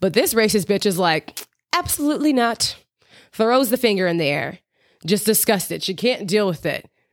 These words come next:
So here <laughs> she's calling the school. "Ring, ring, bitch." Hello, this is Karen, little Tommy's mom.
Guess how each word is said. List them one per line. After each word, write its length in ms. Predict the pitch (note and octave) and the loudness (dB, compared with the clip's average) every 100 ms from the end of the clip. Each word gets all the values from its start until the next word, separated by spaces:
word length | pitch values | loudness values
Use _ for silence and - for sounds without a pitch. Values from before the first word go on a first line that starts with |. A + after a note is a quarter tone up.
| _ _ _ _ _ _ - | _ _ _ _ _ _ -4
So 200 | - A#3+ | 0 0
here 420 | - D#4 D#4 D4+ | 2 2 4 4
<laughs> 140 | C#4+ D#4+ | 2 2
she's 280 | - B3+ | 2 2
calling 440 | - - F3 G#3 A3 | -2 0 2 2 0
the 60 | |
school. 480 | G#3+ - F#3 E3 F3 - _ | -2 0 -2 -2 -4 -12 _
"Ring, 220 | A3+ B3 | 0 0
ring, 260 | B3+ C#4 A3 | 2 0 0
bitch." 380 | G3 G#3 - - - - _ _ _ _ _ _ _ _ | 0 0 -2 -4 -12 -20 _ _ _ _ _ _ _ _
Hello, 500 | - G#3+ G3 F3+ G3+ - | -2 0 2 0 -4 -10
this 260 | G3+ C4+ C#4 | -2 0 2
is 260 | C4 G#3 - | 2 2 0
Karen, 500 | G#3 G3 F#3+ A3 - - - _ - | 0 0 0 -4 -10 -20 -20 _ -2
little 260 | C#4 B3 | 2 2
Tommy's 420 | - A#3 G#3 F#3+ | 2 2 2 0
mom. 360 | F#3+ G3 F#3+ | 0 0 0